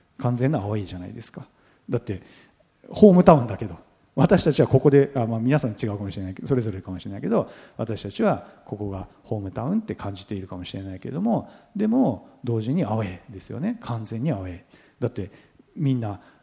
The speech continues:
あの、神様のことを知らないし、えー、イエス様のことを恐れてるかもしれないし、えー、あるいは、それを排除しようと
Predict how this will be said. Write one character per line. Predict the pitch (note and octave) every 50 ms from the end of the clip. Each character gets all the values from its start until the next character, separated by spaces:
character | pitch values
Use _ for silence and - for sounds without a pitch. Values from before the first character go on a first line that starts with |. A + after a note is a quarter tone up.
| _ -
あ | A2+ G#2 G2
の、 | F#2+ F#2 F2+ F2+ F2+ - - - - -
神 | - B2 A2+ G2
様 | - G2+ F#2 F#2
の | F#2
こ | - F#2+
と | - F#2
を | -
知 | - - F#2+
ら | F2+
な | F#2 F2+ F2
い | F#2
し、 | F#2 - A#2+ G#2+ - - - _ _ _ _ _ _ -
え | - G2 F#2+ G2 - - - - - - A#2 A#2+ B2 - _ _ _ _
ー、 | -
イ | G#2+
エ | F#2+
ス | -
様 | - F#2+ F#2+ F2 F2 G2+ - -
の | G2+ F#2+
こ | - G2+
と | - D3
を | A2+
恐 | F#2+ - G3
れ | F3+ -
て | - -
る | F#2+
か | - -
も | F2+ F2
し | - - F#2
れ | F2
な | F2+ F2
い | D#2+
し、 | - - A2 G2 E2+ - _ _ _ _ _ _ _ -
え | G#2+ F#2+ F#2 F#2 F2+ F2+ F2 G2 -
ー、 | - A2+
あ | A#2+
る | B2 A2+
い | G#2
は、 | G2 F2+ F2 F2+ - - _ _ _ _ _ _ _ - - - - - - - -
そ | - B2
れ | G#2+ G2+
を |
排 | F2 - - D#3+ C#3+
除 | A2 G#2+ F#2+
し | - - - G#2+
よ | F#2+ F2+
う | -
と | - F2+ D#2+ -